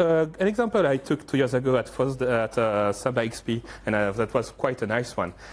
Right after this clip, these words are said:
It's like, um, okay, in Africa we had, uh, central banks that had to, uh, to be mi-, that was using Samba three and T four, and, uh, for security reasons they had to migrate to Active Directory,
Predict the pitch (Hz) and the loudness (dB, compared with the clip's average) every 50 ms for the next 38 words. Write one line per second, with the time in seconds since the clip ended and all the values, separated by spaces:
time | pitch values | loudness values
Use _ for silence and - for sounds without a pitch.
0 | - - - - - 127 120 120 - - 117 110 107 107 113 123 123 110 110 - | -18 -18 -14 -8 -2 -2 -2 0 0 0 0 0 0 -4 -6 -4 -4 -4 -4 -4
1 | 139 135 131 123 135 135 - 170 151 - 151 127 107 107 104 101 104 107 107 101 | -6 -4 -2 -2 -2 0 -2 -4 -2 -2 -2 -2 0 0 0 0 0 0 0 0
2 | 98 95 92 90 90 90 90 90 90 - - - 127 127 - - 123 113 120 120 | 0 0 0 0 0 0 0 -2 -2 -4 -4 -4 -4 -2 -2 -4 -4 -2 -2 -2
3 | 123 127 120 - 104 - - 98 - - - 107 101 98 98 98 95 92 90 95 | -2 -2 -4 -6 -6 -4 -4 -6 -6 -6 -8 -4 -2 0 2 2 0 0 -2 -6
4 | - - - 117 104 101 101 107 104 101 104 110 - - 107 104 107 - 120 110 | -10 -10 -6 -6 -6 -4 -4 -4 -2 -2 -4 -4 -6 -6 -4 -4 0 0 0 -2
5 | 101 135 160 175 123 113 - - 120 113 110 - - - 123 113 104 - - 110 | -2 -2 -2 -2 -2 -2 -4 -4 -4 -4 -4 -4 -4 -4 -2 -2 -2 -4 -8 -10
6 | - - 117 107 98 - - - - - - - - 101 110 113 104 - - 117 | -6 -2 -2 -2 -2 -2 -6 -16 -20 -20 -18 -10 -6 -4 -4 -4 -4 -2 -2 -4
7 | 107 - 127 - - 135 131 131 - 120 120 113 117 123 127 123 - 113 104 104 | -2 -4 -10 -6 -4 -4 -4 -4 -2 -4 -2 0 0 -2 -2 -2 -4 -4 -4 -4
8 | - - 113 104 101 104 101 - 107 104 104 - - - 110 107 107 - - 131 | -6 -6 -6 -6 -6 -6 -4 -2 -2 -2 -2 -4 -8 -4 -4 -4 -4 -4 -6 -6
9 | 127 117 104 95 - - 95 87 82 | -4 -2 -4 -6 -6 -6 -10 -10 -10